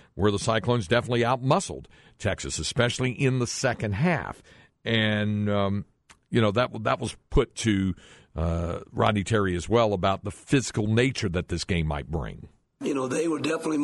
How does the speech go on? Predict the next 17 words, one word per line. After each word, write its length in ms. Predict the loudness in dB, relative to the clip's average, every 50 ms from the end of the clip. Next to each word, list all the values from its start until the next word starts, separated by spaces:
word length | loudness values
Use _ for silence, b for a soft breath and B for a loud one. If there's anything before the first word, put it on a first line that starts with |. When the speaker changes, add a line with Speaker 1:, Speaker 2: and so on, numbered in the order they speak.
| 0 -2 -2 -2
Speaker 2:
you 60 | -2 -2
know, 100 | -2 0
more 240 | 0 0 0 0
physical 440 | -2 -2 -2 -2 -2 -2 -2 -2 -2 -2 -2 -2
than, 140 | -4 -4 -2 -2
than 180 | -2 0 0 0
us 240 | -2 -2 -2 -4
in 280 | -4 -4 -4 -2 -2 0
that 220 | 0 -2 -2 -2
ball 220 | -2 -2 0 0 0
game 320 | 0 0 0 0 0 -2
on 140 | -2 -2 -2
that, 280 | -2 -2 -2 -4 -4 -4
on 180 | -2 0 0
that 200 | 0 0 -2 -4
particular 420 | -4 -4 -2 -2 -2 -2 -2 -2 0
night. 380 | -2 -2 -2 -2 -4 -4 -4